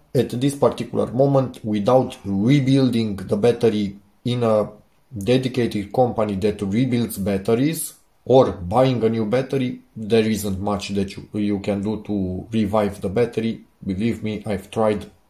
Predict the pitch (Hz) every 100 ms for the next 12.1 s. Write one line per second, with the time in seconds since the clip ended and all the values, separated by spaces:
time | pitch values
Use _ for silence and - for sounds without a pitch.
0 | _ _ 87 85 98 120 117 110 107 104
1 | 107 104 101 104 98 107 110 98 107 101
2 | 98 110 113 - 101 - - _ _ _
3 | _ _ - 98 123 123 104 104 98 -
4 | 101 101 98 - - - - _ _ _
5 | _ _ _ _ - - 117 117 117 113
6 | 110 104 104 - - 107 90 - - 110
7 | - 98 95 98 - 143 120 123 113 127
8 | 113 113 - 107 101 95 117 113 110 107
9 | 107 - 127 110 95 107 113 104 - -
10 | 98 101 107 101 - 98 104 98 95 87
11 | 98 107 139 143 139 131 - 120 151 -